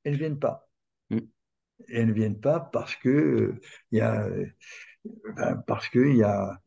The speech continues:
Speaker 1: quelque chose qui, euh, dans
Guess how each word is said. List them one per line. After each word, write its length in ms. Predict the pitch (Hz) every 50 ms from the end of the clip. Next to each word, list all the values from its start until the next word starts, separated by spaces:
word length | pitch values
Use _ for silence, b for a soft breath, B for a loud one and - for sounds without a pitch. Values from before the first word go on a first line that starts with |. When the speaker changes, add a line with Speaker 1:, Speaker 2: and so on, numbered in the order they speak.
| b b b _ _ -
Speaker 1:
quelque 320 | 151 147 143 143 - 127
chose 400 | 120 - - 131 135 139 143 143
qui, 400 | 143 - - 120 127 135 135 127
euh, 140 | 120 107 104
dans 600 | 98 95 - 110 104 101 101 98 92 - -